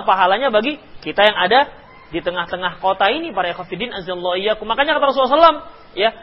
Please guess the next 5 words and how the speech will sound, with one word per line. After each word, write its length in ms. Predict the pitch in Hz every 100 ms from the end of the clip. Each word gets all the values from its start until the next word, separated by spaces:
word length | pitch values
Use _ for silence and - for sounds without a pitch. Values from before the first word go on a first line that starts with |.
| -
Al-mu'min, 640 | 233 285 330 311 285 254 185 131 - - - - - - - -
al-mu'min, 640 | 202 254 269 330 262 233 160 - - - - - - - - - - - - -
eh, 240 | 233 254 233 254
yukhalitun 560 | 254 359 339 302 285
nas 320 | 285 320 262